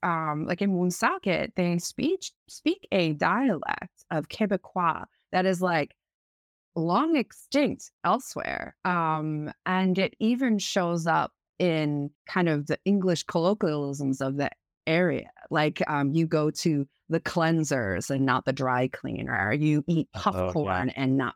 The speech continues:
Speaker 1: popcorn.
Speaker 2: Mm-hmm.
Speaker 1: Um, everyone is, you know, throwing their laundry down the cellar, you know, um, and I
Speaker 2: This where they get, um,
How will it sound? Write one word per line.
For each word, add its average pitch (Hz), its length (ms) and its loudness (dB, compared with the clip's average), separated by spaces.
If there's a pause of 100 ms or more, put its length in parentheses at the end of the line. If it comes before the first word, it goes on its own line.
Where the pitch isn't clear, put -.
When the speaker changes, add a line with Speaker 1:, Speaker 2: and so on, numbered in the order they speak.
Speaker 1:
popcorn. - 720 -6 (480)
Speaker 2:
Mm-hmm. - 20 2 (180)
Speaker 1:
Um, 139 440 -2 (240)
everyone 170 400 2
is, 143 340 -2
you 160 100 0
know, 135 220 -2
throwing 165 680 0
their 151 240 0
laundry 156 560 0
down 143 380 -2
the 143 80 -4
cellar, 127 600 -2
you 160 140 0
know, 135 380 -2
um, 139 300 -2 (420)
and 208 100 2
I 240 120 2
Speaker 2:
This 143 200 -2
where 156 140 4
they 151 160 2
get, 131 340 -2
um, 101 480 -2